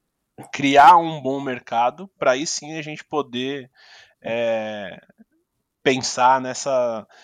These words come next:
nessas questões, assim, eu acho. Eu acho que o, o nosso problema hoje é que a gente não tem ainda um mercado legal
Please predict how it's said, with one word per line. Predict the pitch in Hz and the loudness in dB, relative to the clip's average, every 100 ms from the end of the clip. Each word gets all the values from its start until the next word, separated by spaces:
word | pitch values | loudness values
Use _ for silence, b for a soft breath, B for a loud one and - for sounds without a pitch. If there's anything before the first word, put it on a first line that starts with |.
| b b | b b
nessas | 110 120 - - | -8 -8 -8 -8
questões, | 139 - - 117 113 107 | -6 -8 -8 -8 -8 -10
assim, | 104 113 104 | -14 -14 -14
eu | 107 | -12
acho. | 104 - - | -12 -14 -8
Eu | 123 | -4
acho | 117 | -4
que | - 135 | -4 -8
o, | 135 | -8
o | 127 123 117 | -14 -16 -8
nosso | 123 - | -8 -8
problema | 131 127 127 | -10 -6 -4
hoje | 131 | -6
é | |
que | 143 | -8
a | |
gente | 135 156 | -8 -4
não | 170 | -6
tem | 165 143 143 | -6 -8 -8
ainda | 143 151 | -8 -8
um | 147 | -6
mercado | 139 135 131 123 135 | -8 -4 -2 -2 -4
legal | 135 120 110 113 143 | -10 -8 -8 -8 -10